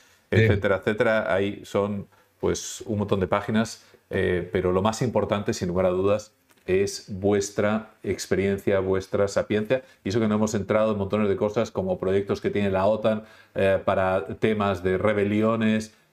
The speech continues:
Speaker 2: eh, dentro de lo que son las ciudades europeas. Bueno, eh, todo un mundo, todo un mundo, muchísimas más cosas que están vertidas en este impresionante documento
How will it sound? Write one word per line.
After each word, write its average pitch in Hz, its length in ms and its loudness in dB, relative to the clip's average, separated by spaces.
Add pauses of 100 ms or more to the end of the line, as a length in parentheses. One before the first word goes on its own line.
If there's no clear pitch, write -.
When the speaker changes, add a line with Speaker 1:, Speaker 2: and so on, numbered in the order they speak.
Speaker 2:
eh, 101 320 2
dentro 110 400 0
de 101 100 2
lo 95 140 -2
que 95 80 -10
son 110 140 0
las 101 160 -2
ciudades 107 320 0
europeas. 110 680 0 (220)
Bueno, 104 300 0
eh, 101 220 -4 (120)
todo 165 420 2
un 127 200 0
mundo, 151 460 0
todo 127 320 0
un 120 140 0
mundo, 139 440 -2 (280)
muchísimas 110 760 0
más 98 200 -2
cosas 131 460 -2 (340)
que 95 360 2
están 110 340 0
vertidas 110 460 0
en 98 80 -4
este 110 380 -2 (560)
impresionante 110 800 0
documento 110 640 0